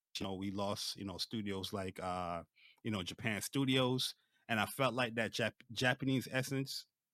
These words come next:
went away from PlayStation where they focused more on a European-centric type,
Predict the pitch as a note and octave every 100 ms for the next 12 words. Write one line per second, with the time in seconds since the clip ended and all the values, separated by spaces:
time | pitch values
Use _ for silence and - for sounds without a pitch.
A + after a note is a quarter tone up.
0 | _ G2+ A#2+ C3 A2 C3+ C3 A2 F#2+ A2
1 | G#2 G#2+ G#2 F#2+ F#2 - A#2+ A2 - G#2+
2 | G#2+ F#2+ F2 F2 A#2 G#2+ - C3+ G#2+ F#2
3 | _ - _ - C3 A2 G2 - G2